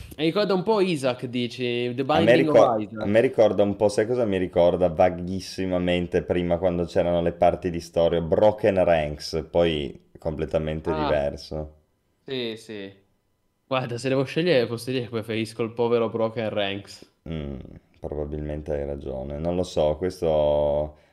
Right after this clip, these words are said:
Speaker 2: lo trovo... mi sembra proprio faticoso da giocare, anche come si muove lui, cioè che è il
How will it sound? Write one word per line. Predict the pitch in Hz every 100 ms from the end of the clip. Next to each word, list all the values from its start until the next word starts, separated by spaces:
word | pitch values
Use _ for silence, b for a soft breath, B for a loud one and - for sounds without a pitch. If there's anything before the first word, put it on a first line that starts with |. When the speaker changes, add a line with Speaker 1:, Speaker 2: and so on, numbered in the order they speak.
| b
Speaker 2:
lo | -
trovo... | 90 90 85 82 76 -
mi | 76
sembra | 92 120 120
proprio | 113 - 240
faticoso | 98 - - 113 127
da | 92
giocare, | 82 80 110 98
anche | 101
come | - 156
si | -
muove | 95 95 95 87
lui, | 82 87 87
cioè | 82 90 87 87
che | 98
è |
il | 90